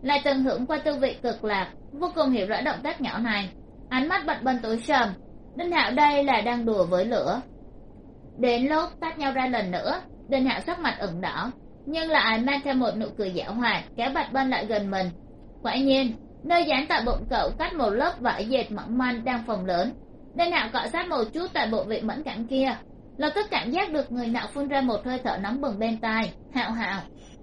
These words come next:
Đinh Hạo kiễng chân kề tai Bạch Bân nhẹ nhàng hỏi, "Bạch Bân, anh dẫn em đi, em cho anh một cái hôn ngủ ngon, được không?" Bên này còn không quên, đã hòa nhau một ván, lấy chân đè ép trên bộ vị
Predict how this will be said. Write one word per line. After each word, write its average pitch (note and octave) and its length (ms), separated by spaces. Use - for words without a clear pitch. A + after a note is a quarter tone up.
Đinh F#4 180
Hạo D#4 220
kiễng C#4 240
chân D4+ 440
kề B3 460
tai B3+ 320
Bạch A#3 180
Bân B3 160
nhẹ A#3 140
nhàng G#3 220
hỏi, G3+ 360
"Bạch C4 200
Bân, C#4+ 300
anh D4 180
dẫn C4 200
em C#4+ 200
đi, C4 340
em A#3 500
cho B3 120
anh A#3 240
một G#3+ 200
cái A3 120
hôn C#4 220
ngủ - 120
ngon, C4+ 340
được A3 240
không?" A#3+ 260
Bên F4 200
này B3 340
còn A#3+ 220
không D4+ 180
quên, C#4 360
đã B3+ 440
hòa C4+ 200
nhau B3 240
một A3+ 220
ván, G#3 320
lấy A#3+ 200
chân B3 240
đè A3+ 100
ép D#4 280
trên C#4 200
bộ A#3+ 120
vị G3+ 220